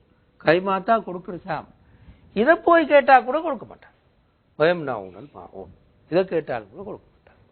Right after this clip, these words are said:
சரியா? என்று சொன்னேன். இதுதான் இங்க இந்த சூரா கடைசியாக முடிச்ச விஷயம். இதுல கடைசி நாங்க சொல்லுவோம், இங்க பாருங்க, இஸ்லாமிய சட்டத்துல சொல்ற இஆரான்னு சொல்லு. இஆரா.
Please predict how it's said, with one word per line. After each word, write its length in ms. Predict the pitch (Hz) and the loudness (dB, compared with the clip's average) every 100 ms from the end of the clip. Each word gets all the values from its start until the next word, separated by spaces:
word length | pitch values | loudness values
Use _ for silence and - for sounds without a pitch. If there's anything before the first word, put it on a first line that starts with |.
| _ _ _ _ _ _ _ _ _ _ _ _ | _ _ _ _ _ _ _ _ _ _ _ _
சரியா? 260 | 160 185 214 _ | 2 2 0 _
என்று 160 | 151 156 | -16 -16
சொன்னேன். 260 | 185 90 147 | -16 -14 -10
இதுதான் 380 | 175 214 254 - _ _ _ - 175 - _ - | -2 2 0 -2 _ _ _ -16 -16 -18 _ -12
இங்க 360 | 165 170 226 - _ _ _ _ _ _ - | 0 4 4 2 _ _ _ _ _ _ -10
இந்த 140 | 147 | -6
சூரா 420 | 139 175 165 226 - _ | -4 2 4 4 2 _
கடைசியாக 760 | - 160 175 165 147 170 226 180 | -2 0 -2 -2 -4 -4 -4 -8
முடிச்ச 200 | 160 143 | -6 -10
விஷயம். 280 | 104 120 165 | -12 -18 -10
இதுல 200 | 240 233 | -8 -4
கடைசி 400 | 220 247 - 220 | -4 -4 -8 -8
நாங்க 220 | 160 139 | -8 -10
சொல்லுவோம், 540 | 180 160 101 95 208 _ _ _ _ _ _ _ | -16 -12 -12 -14 -18 _ _ _ _ _ _ _
இங்க 120 | - 147 | -12 -6
பாருங்க, 400 | 139 95 90 - _ - - _ | -6 -8 -16 -18 _ -20 -20 _
இஸ்லாமிய 400 | - 170 175 170 | 0 2 2 -4
சட்டத்துல 520 | 147 151 143 151 - 123 | -8 -8 -8 -10 -10 -16
சொல்ற 260 | 135 143 190 | -16 -14 -10
இஆரான்னு 880 | 170 151 147 175 185 151 113 117 143 | -8 -8 0 2 4 2 -2 -8 -14
சொல்லு. 260 | - _ _ _ _ _ _ _ _ _ _ _ _ _ _ _ _ _ - | -20 _ _ _ _ _ _ _ _ _ _ _ _ _ _ _ _ _ -14
இஆரா. 520 | 120 135 139 120 | -8 -2 0 -2